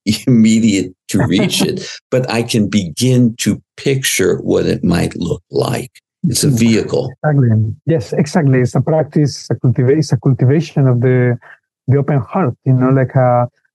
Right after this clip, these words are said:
Speaker 2: and I would say, like, even, um, I think you, you, one can tap into, um, I don't know, say deeper, but, like, uh, less constricted forms of love in the sense, like, you know, I love this, this Argentinian philosopher, uh, Argentinian psychologist,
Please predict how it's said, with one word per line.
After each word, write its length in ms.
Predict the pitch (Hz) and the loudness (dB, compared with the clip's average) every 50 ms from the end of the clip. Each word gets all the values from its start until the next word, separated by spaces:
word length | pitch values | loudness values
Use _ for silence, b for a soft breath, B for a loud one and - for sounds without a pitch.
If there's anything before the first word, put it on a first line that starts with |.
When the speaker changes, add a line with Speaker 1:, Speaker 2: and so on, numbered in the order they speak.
| _ | _
Speaker 2:
and 120 | - 151 147 | -2 0 2
I 20 | |
would 140 | 147 147 131 | 2 0 -2
say, 240 | - - - 175 185 | -2 -2 -2 0 2
like, 220 | 180 165 147 - - | 2 0 -2 -2 -2
even, 400 | 147 131 135 131 131 131 131 131 | 0 0 2 2 0 0 0 2
um, 580 | 131 127 127 127 123 123 123 127 127 131 143 139 | 2 2 2 2 2 2 2 2 2 2 0 -2
I 100 | 143 131 101 - | -2 -4 -4 -2
think 200 | - 156 147 139 | -2 0 2 2
you, 180 | 147 147 143 147 - | 2 0 0 -2 0
you, 180 | 156 139 143 | 2 4 4
one 200 | 139 151 156 160 | 4 2 2 0
can 240 | 127 156 143 135 127 - | 0 0 0 0 0 0
tap 240 | 143 139 139 123 - | 0 -2 -2 0 0
into, 460 | 135 131 127 - - 139 131 127 127 | 0 0 0 0 0 0 2 2 2
um, 460 | 123 123 123 123 120 120 120 120 117 - _ _ - B B B _ _ _ _ _ _ _ _ _ _ | 2 2 2 2 2 2 0 0 -4 -6 _ _ -20 B B B _ _ _ _ _ _ _ _ _ _
I 60 | - 160 | -2 2
don't 100 | 185 196 | 2 2
know, 60 | 175 | 2
say 220 | 143 - 147 135 | 0 0 0 0
deeper, 440 | 127 123 175 208 - - 175 156 143 | 2 2 0 0 0 0 0 0 2
but, 200 | 131 131 127 117 | 2 0 0 2
like, 260 | 135 131 123 - - | 2 0 0 0 0
uh, 320 | 135 127 123 123 123 123 123 | 0 0 0 0 0 0 2
less 300 | 123 131 143 139 - - | 2 2 0 -2 -4 -2
constricted 640 | - 147 135 - _ - 151 147 135 - - 147 | 0 0 0 -2 _ -2 -2 -2 -2 -2 -4 -4
forms 400 | - - - 143 139 135 120 - - | -4 -4 -4 0 0 0 0 0 0
of 140 | 127 107 - | -2 0 2
love 420 | 135 147 156 160 156 139 123 - | 2 2 2 2 0 -2 -2 0
in 120 | - 127 | 0 2
the 80 | 123 123 | 2 0
sense, 320 | 101 - - 139 135 123 117 | 0 0 0 0 0 2 2
like, 240 | 135 127 123 117 - B B B B _ - | 2 2 0 0 -2 B B B B _ -2
you 80 | 170 165 | 0 2
know, 100 | 165 156 | 2 2
I 40 | |
love 180 | 156 170 175 170 | 2 2 2 2
this, 220 | 156 151 151 143 | 2 2 2 0
this 160 | 143 165 151 - | 0 -2 -2 0
Argentinian 720 | 147 139 127 143 139 135 117 - 143 143 139 131 131 120 | 0 0 2 2 2 2 2 2 2 2 4 2 2 0
philosopher, 480 | - - 131 127 131 123 - - 151 147 | 0 0 2 2 2 0 0 0 0 2
uh, 260 | 131 127 127 143 151 | 2 2 2 2 2
Argentinian 560 | 143 120 143 139 139 127 180 180 190 180 156 | 2 2 2 2 2 2 4 2 2 2 0
psychologist, 680 | - - 139 113 - - 143 139 135 131 123 120 113 - | 0 -2 -2 -2 0 0 0 0 2 2 0 0 -2 -4